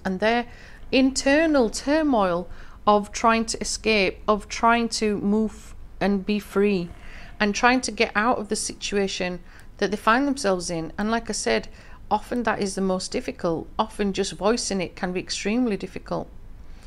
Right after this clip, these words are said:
And it's the first step forward, but it's the most difficult one that we have to make. And there are times when, you know, you'll see that quite a lot of people, when you're discussing the fact that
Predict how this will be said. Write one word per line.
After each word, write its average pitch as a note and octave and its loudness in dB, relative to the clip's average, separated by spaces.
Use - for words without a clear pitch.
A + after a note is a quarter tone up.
And A3+ 2
it's - -2
the C#4 0
first C4+ 4
step - -4
forward, A3+ 0
but G#3 4
it's - 0
the - -2
most G3 -2
difficult - -2
one F#3 -2
that F3+ -2
we F#3 -6
have F3+ -8
to F3 -4
make. G#3+ -2
And G3 2
there A3+ 4
are A3+ 4
times A#3 2
when, G#3 2
you G#3+ 0
know, G3+ 0
you'll G3 2
see G#3 -4
that F#3+ 0
quite G3+ 0
a - -2
lot G3 0
of - -8
people, F#3 -4
when F#3+ -2
you're F3 -2
discussing F#3+ -6
the F3+ -8
fact - -4
that F#3+ -4